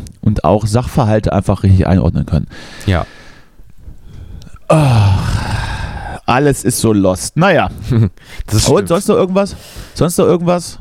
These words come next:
Speaker 2: Äh,
Speaker 1: Was
Speaker 2: nö.
Speaker 1: wir vielleicht
Speaker 2: Ach, weißt du, nee, nee, nee.
Speaker 1: Ach, die
Speaker 2: Nee.
Speaker 1: Clubs haben seit, seit dem Wochenende wieder geöffnet. Ganz kurzer Hinweis von mir.
Speaker 2: Mhm.
Speaker 1: Können wir wieder ausgehen jetzt?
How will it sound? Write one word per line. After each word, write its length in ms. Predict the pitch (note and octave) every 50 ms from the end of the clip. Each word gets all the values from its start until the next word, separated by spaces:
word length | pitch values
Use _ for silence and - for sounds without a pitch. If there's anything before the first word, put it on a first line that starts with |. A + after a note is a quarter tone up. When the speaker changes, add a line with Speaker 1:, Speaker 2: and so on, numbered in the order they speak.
| -
Speaker 2:
Äh, 40 | - C#3
Speaker 1:
Was 580 | C#3 C#3 C#3+ C3+ B2+ A#2+ A#2+ A#2 A2 - A2
Speaker 2:
nö. 120 | G#2+ G#2+ A2
Speaker 1:
wir 80 | G#2 G2+
vielleicht 260 | C#3 D3 D3 C#3+ - - - - -
Speaker 2:
Ach, 220 | - F#2+ - -
weißt 260 | - F2 F2+ - -
du, 160 | F2 F2 F2 F2 - -
nee, 300 | F#2 F2+ F#2 F2+ F2 - - -
nee, 260 | - - F#2 G#2 G2+ F#2+
nee. 40 | F2+
Speaker 1:
Ach, 180 | - D3 - - - - - - - - - - - - - _ - - -
die 60 | - F#2
Speaker 2:
Nee. 60 | - F#2+
Speaker 1:
Clubs 280 | - D#3 - - -
haben 140 | D#3 C#3+ B2
seit, 180 | B2 A#2 G#2+ G#2+ - -
seit 160 | - B2+ A2
dem 80 | A2+ A2
Wochenende 300 | B2 A#2+ C#3 B2+ C3 B2+
wieder 140 | C3 C3 B2+
geöffnet. 380 | B2 F#2 A2+ - - D3+ - _ - -
Ganz 180 | - D#3 -
kurzer 260 | - - A#3 - B2+
Hinweis 320 | B2+ C#3+ D3 B2+ A#2+ C3+ -
von 160 | - C3+ B2
mir. 240 | B2+ D3+ F3 F#3+ G#3 G3 -
Speaker 2:
Mhm. 280 | G#2 F#2+ F#2+ A#2+ F3 - - - - - - - - - - - - - - - - - - - - - -
Speaker 1:
Können 140 | - C3+ C3
wir 40 | B2+
wieder 160 | B2 A#2 F#2+
ausgehen 360 | E2+ C#3+ D#3 - - D#3 D3+
jetzt? 320 | D3 D3 D3+ - - -